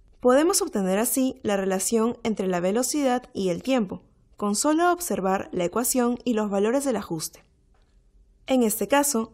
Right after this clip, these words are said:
obtenemos un coeficiente que indica qué tan bueno es el ajuste lineal que hemos realizado.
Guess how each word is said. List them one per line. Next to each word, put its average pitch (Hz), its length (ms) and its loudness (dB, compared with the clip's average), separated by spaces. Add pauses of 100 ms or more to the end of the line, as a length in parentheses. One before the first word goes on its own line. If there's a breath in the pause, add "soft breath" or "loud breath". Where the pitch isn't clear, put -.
obtenemos 240 680 0
un 269 180 4
coeficiente 240 960 -2
que 202 120 -4
indica 240 520 -2 (140)
qué 302 120 0
tan 330 240 0
bueno 254 320 2
es 254 160 -2
el 247 120 0
ajuste 208 340 -6
lineal 233 480 -2
que 208 140 -2
hemos 170 240 -4
realizado. 202 520 -6